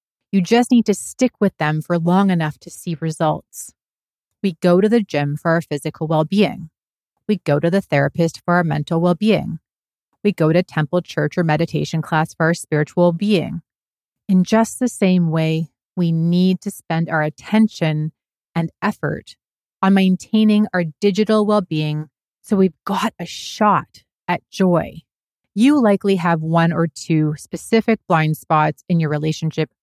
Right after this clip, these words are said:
with technology that prevent you from enjoying maximum joy, balance, and warm relationships. Fortunately, every one of those areas is within your power to change.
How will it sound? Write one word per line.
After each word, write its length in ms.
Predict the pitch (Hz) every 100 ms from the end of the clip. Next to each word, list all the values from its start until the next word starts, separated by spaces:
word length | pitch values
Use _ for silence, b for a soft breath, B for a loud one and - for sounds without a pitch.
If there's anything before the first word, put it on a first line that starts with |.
| _
with 120 | 180
technology 680 | 165 151 156 - 170 - 175 _ _ _
that 160 | 196 -
prevent 500 | 214 190 220 226 -
you 100 | 226
from 180 | 226 220
enjoying 520 | 220 175 156 151 151
maximum 600 | 190 190 - 196 190 185
joy, 420 | - 156 156 156 151
balance, 480 | 147 143 147 147 - -
and 160 | 160
warm 300 | 156 165 165
relationships. 840 | 156 156 151 160 - - - - - _ _ _ _ _ _
Fortunately, 840 | 220 233 - 190 151 151 147 147 - _
every 420 | - 247 226 254
one 380 | 254 202 196 190
of 180 | 165 156
those 320 | 180 180 190 -
areas 500 | 165 156 156 160 - -
is 140 | 170
within 640 | 160 170 - - 196 208
your 380 | 196 170 180 214
power 460 | - - 160 151 147
to 140 | -
change. 720 | - - 180 156 - - -